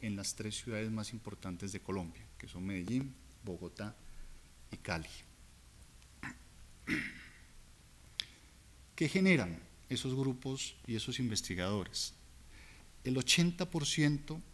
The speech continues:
es formación de recurso humano y socialización del conocimiento, y alrededor de un veinte por ciento nuevo conocimiento y tecnología e innovación, con lo que tiene que ver con tecnología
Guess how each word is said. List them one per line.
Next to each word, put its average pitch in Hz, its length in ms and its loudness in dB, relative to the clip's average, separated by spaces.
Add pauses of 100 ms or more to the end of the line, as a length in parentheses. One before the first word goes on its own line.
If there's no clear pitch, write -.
(120)
es 123 440 2 (560)
formación 120 540 0
de 127 100 -2
recurso 110 340 -4
humano 110 240 2 (840)
y 202 200 4
socialización 110 840 -2
del 113 120 -4
conocimiento, 101 720 -2 (640)
y 127 140 2
alrededor 135 420 4
de 160 80 2
un 160 120 2
veinte 160 280 2
por 151 220 -4
ciento 143 560 2 (460)
nuevo 135 340 6
conocimiento 135 800 2 (120)
y 110 120 -4
tecnología 104 840 0
e 107 80 0
innovación, 90 580 0
con 95 140 -6
lo 98 60 -6
que 110 100 -12
tiene 107 200 0
que 104 100 -4
ver 107 100 -6
con 107 120 -2
tecnología 101 680 -4